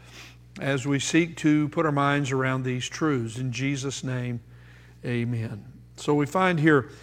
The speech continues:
let me give you some, uh, guidance on this. I try to continue to talk to you about how to read the book of Proverbs. Uh, the, the book of Proverbs is such a rich treasury for us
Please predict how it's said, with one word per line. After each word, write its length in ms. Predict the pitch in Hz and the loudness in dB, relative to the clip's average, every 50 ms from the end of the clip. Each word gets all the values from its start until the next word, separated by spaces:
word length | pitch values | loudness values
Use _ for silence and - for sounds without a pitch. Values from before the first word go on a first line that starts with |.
| - - - - | -20 -12 -4 0
let 120 | 156 185 | 2 2
me 100 | 190 170 | 4 2
give 220 | 156 147 180 175 170 | 2 2 2 2 2
you 80 | 156 | 0
some, 400 | - - 160 147 143 135 135 135 | 0 0 0 0 0 0 0 0
uh, 120 | 131 131 131 | 0 -2 0
guidance 540 | 123 135 151 165 170 170 160 147 131 - - | 2 6 8 8 8 6 4 2 -2 0 0
on 160 | 135 131 131 | 0 0 0
this. 220 | 139 147 139 - | 0 0 0 0
I 80 | 139 127 | 0 -2
try 280 | 123 - - 170 175 170 | -2 0 2 2 4 4
to 160 | 156 143 135 - - - - - | 2 0 -2 -4 -12 -20 -20 -12
continue 480 | - - 143 123 - 190 190 185 175 165 | -6 -6 -4 0 4 4 4 4 4 2
to 120 | 147 151 | 2 0
talk 280 | 143 - 170 165 151 - | 2 4 4 4 4 4
to 60 | - 160 | 2 2
you 60 | 147 | 2
about 220 | 139 139 139 127 | 4 2 2 4
how 120 | 147 160 151 | 4 4 4
to 80 | 143 | 4
read 340 | 131 131 139 165 196 214 196 | 2 2 2 4 4 4 4
the 80 | 208 190 | 2 2
book 220 | 180 185 170 - | 4 2 2 0
of 120 | 180 151 | -4 -4
Proverbs. 720 | - 170 156 151 143 135 123 120 107 - - - - - - - - - - - - - - - - - - - - - - - - - - - - - | 0 2 2 2 2 0 -2 -6 -8 -8 -12 -16 -18 -20 -20 -20 -20 -20 -20 -20 -20 -20 -20 -20 -20 -20 -20 -20 -20 -20 -20 -20 -20 -20 -20 -18 -14 -10
Uh, 80 | 131 147 | -8 -6
the, 140 | 156 147 | -4 -4
the 220 | 139 151 - 156 151 | -4 -2 0 2 4
book 160 | 151 175 165 | 4 4 4
of 120 | 165 143 | 2 2
Proverbs 640 | - - 180 180 175 170 165 170 170 160 147 135 151 | 4 6 8 8 8 8 6 4 4 4 2 0 -2
is 100 | 151 - | -2 0
such 220 | - 165 139 - | 0 0 0 2
a 60 | 165 | 2
rich 560 | 147 135 135 147 165 180 185 185 180 - - - | 2 2 4 6 8 8 8 6 4 0 -4 -4
treasury 680 | - - 180 175 175 170 156 123 123 139 131 131 131 127 | -2 0 4 4 4 4 4 2 0 0 0 0 0 -2
for 380 | - - 170 165 160 147 135 | -2 0 0 2 4 4 2
us 320 | 127 127 123 - - - | 2 0 -2 -4 -8 -12